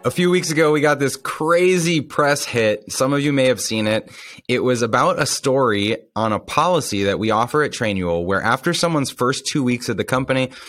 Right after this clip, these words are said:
we offer them five thousand dollars to quit. So I wanna reflect on this whole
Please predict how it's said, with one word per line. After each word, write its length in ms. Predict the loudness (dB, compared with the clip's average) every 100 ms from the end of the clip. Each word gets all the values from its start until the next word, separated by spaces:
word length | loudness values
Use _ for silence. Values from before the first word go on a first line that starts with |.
| -8
we 120 | -2 0
offer 320 | 0 0 0
them 200 | 0 0
five 380 | 0 0 0 0
thousand 380 | 0 0 0 0
dollars 580 | 0 0 0 -2 -4 -12 _ -10
to 80 |
quit. 420 | -10 -4 -4 -4 -12 _ -20 -14
So 420 | -2 2 2 2 0
I 60 |
wanna 360 | 2 4 4 2
reflect 640 | 2 0 2 0 0 -2
on 300 | 0 2 2
this 180 | 0 0
whole 500 | -2 0 2 0 -4